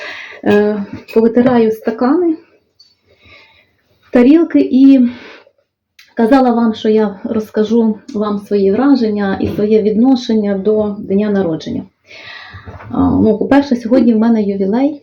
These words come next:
мені сьогодні сорок п'ять років. І знаєте що, друзі, в мене, е,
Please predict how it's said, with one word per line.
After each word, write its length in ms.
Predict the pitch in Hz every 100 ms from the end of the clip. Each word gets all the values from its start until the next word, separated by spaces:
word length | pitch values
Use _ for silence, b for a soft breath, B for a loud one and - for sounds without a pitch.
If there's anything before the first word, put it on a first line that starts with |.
| -
мені 240 | 208 220
сьогодні 440 | - 214 208 196
сорок 540 | 190 - 214 208 - -
п'ять 300 | 190 95 -
років. 400 | - - - - - _ _ _ _ _ _ _ _ _ B B B B B -
І 120 | 233
знаєте 400 | 233 277 311 277
що, 140 | -
друзі, 300 | 226 226 214
в 80 | 214
мене, 440 | 247 330 262 240 - _ -
е, 340 | 214 208 202